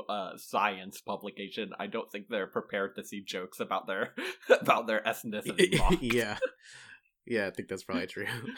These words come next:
Speaker 2: <laughs> Um, all right, so, uh, Paul, what do you wanna say about the theme that we're, uh, what are we officially going for today? Indigenous people? It is one of those things where we've, uh, we've had a very recent, um, switch up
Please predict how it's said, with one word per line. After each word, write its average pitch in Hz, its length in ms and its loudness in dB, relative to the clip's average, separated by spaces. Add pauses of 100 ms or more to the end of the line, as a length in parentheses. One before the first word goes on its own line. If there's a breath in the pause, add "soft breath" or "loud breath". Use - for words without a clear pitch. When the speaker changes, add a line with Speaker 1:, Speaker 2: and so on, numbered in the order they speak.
(100)
Speaker 2:
<laughs> - 60 -6 (720 soft breath)
Um, 113 420 -2
all 143 120 2
right, 98 200 2
so, 113 300 0
uh, 107 240 0
Paul, 147 220 2
what 139 80 2
do - 20 2
you 131 60 2
wanna 120 100 0
say 110 140 -2
about 101 160 -6
the 98 60 -14
theme 92 340 -10 (260 soft breath)
that 92 240 -12
we're, 90 260 -8
uh, 87 300 -10
what 135 100 -2
are 147 60 0
we 139 100 2
officially 113 280 -4
going 92 180 -8
for 90 160 -8
today? 87 180 -12
Indigenous 110 320 -6
people? 120 320 -6 (760)
It 156 80 4
is 185 80 4
one 196 100 6
of 180 80 6
those 147 160 8
things 147 240 0
where 131 140 6
we've, 127 180 2
uh, 110 380 2
we've 139 160 -4
had 151 100 4
a 127 60 6
very 120 260 4
recent, 110 540 -2
um, 92 440 -10 (640)
switch - 400 0
up 92 200 -6